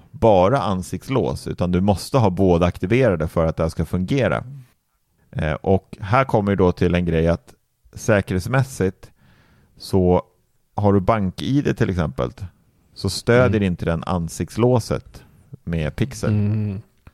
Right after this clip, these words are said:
Speaker 1: Utan då är det
Speaker 2: Okej.
Speaker 1: bara fingeravtrycksläsaren som, eh, som de godkänner.
Speaker 2: Mm.
Speaker 1: Jag vet inte om det här kanske kan komma längre fram, men det är, jag har svårt att se att bank-I D skulle godkänna liksom en an-, ett ansiktslås som är skapad via typ mjukvara och A I.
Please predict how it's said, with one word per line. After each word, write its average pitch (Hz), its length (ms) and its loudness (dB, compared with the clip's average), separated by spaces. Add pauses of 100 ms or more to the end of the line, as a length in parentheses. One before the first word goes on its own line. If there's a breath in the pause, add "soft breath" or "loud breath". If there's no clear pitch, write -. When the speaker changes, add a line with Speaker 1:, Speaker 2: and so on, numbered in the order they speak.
(140)
Speaker 1:
Utan 92 240 0
då 92 80 4
är 98 40 6
det 104 60 6
Speaker 2:
Okej. 101 160 2
Speaker 1:
bara 107 380 6
fingeravtrycksläsaren 92 1200 0
som, 82 460 0
eh, 76 240 0
som 82 560 -6 (140)
de 85 240 -4
godkänner. 87 680 -4 (360)
Speaker 2:
Mm. 92 280 -2
Speaker 1:
Jag 101 220 2
vet 107 240 4
inte 98 180 0
om 95 100 0
det 92 60 2
här 92 100 2
kanske 85 200 -2
kan 180 140 -4
komma 85 260 -2
längre 87 300 -2
fram, 90 320 -2
men 85 120 -2
det 87 100 2
är, 87 320 2
jag 85 80 2
har 87 80 2
svårt 123 440 0
att 98 80 -4
se 127 300 0
att 90 160 0 (220)
bank-I 95 560 0
D 107 120 0
skulle 87 220 -2
godkänna 90 760 0
liksom 80 640 -4
en 85 220 -2
an-, 87 280 -2
ett - 200 -6
ansiktslås 104 840 0
som 85 140 -4
är 87 60 0
skapad 90 680 0
via 82 360 -2
typ - 300 -8
mjukvara 87 640 2
och 90 260 2
A 113 40 4
I. 101 220 -4